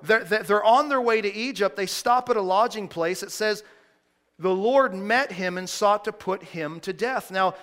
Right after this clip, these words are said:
in verse twenty-four to twenty-six, um, there are only pronouns used, like him.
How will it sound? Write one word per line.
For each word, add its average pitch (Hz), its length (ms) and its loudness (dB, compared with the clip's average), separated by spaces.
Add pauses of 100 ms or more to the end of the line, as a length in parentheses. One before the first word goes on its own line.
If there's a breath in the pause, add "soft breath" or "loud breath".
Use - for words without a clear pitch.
in 190 100 -2
verse 262 240 0
twenty-four 233 520 -2
to 190 40 -2
twenty-six, 220 800 -6 (320 soft breath)
um, 160 240 4 (160)
there 220 180 6
are 214 140 6
only 247 260 0
pronouns 156 720 -2
used, 98 480 -14
like 117 200 -10
him. 190 400 -4